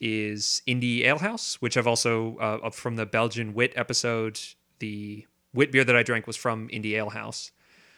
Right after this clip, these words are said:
They're both out on the sort of west end of Toronto. So someone who's clever at marketing is trying, I guess, to, to rebrand a portion of the west end of Toronto as the brewery district.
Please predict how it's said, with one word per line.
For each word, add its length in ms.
They're 260
both 300
out 160
on 140
the 80
sort 200
of 120
west 360
end 220
of 120
Toronto. 460
So 360
someone 520
who's 180
clever 300
at 60
marketing 420
is 340
trying, 500
I 80
guess, 240
to, 260
to 260
rebrand 840
a 80
portion 640
of 200
the 80
west 280
end 140
of 80
Toronto 480
as 400
the 100
brewery 440
district. 520